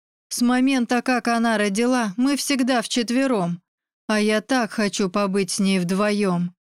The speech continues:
Взмолился брат, и я его понимал. Семейная жизнь иная. Она не хуже. Но вот дети... Я, конечно, знал, что за детьми нужен глаз да глаз.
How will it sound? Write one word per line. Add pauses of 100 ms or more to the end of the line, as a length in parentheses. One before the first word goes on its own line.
(480)
Взмолился
брат, (160)
и
я
его
понимал. (460)
Семейная
жизнь
иная. (440)
Она
не
хуже. (400)
Но
вот
дети... (1040)
Я,
конечно,
знал,
что
за
детьми
нужен
глаз
да
глаз.